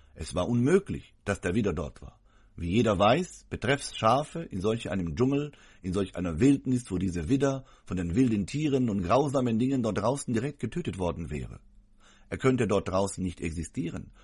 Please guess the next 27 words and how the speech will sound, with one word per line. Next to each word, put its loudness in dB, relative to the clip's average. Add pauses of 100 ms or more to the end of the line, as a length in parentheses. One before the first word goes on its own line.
(140)
Und -4
hier -2
oben 2
auf -4
der -6
Spitze -6
des -2
Berges, 0
wo -2
es -6
kein -2
Wasser 0
gibt, -6 (180)
kein -2
Gras 0
oder 0
sonst -4
etwas. -14 (320)
Und -2
einige 4
Minuten 0
zuvor -4
war 4
er 0
noch -6
nicht -10
dort. -4